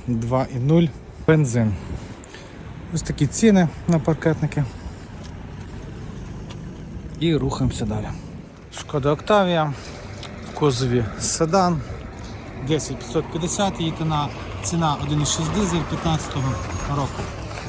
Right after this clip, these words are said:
Є номер телефончика. Механіку бачимо п'ятиступеневу.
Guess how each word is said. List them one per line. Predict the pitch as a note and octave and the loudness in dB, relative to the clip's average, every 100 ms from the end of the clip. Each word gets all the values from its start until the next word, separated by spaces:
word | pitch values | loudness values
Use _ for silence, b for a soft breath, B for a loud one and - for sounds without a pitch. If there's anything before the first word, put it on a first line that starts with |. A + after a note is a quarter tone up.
| - - | -8 -4
Є | C#3+ D#3+ C3 - C#3+ | 6 6 6 2 0
номер | C#3 C3+ C3+ - - - | 2 2 -2 -4 -8 0
телефончика. | F3+ G#3 A#3 A3 - - E3 - - - B B B B B - - - - - - | 0 4 6 6 4 0 0 0 -8 -10 B B B B B -12 -12 -12 -12 -4 6
Механіку | F3 - G3+ F3 D#3+ D3 | 8 8 6 4 0 0
бачимо | C#3 - - | 0 0 -4
п'ятиступеневу. | C3+ D3+ - D3+ - F#3 F#3+ E3+ | -4 -4 -4 -6 0 4 6 4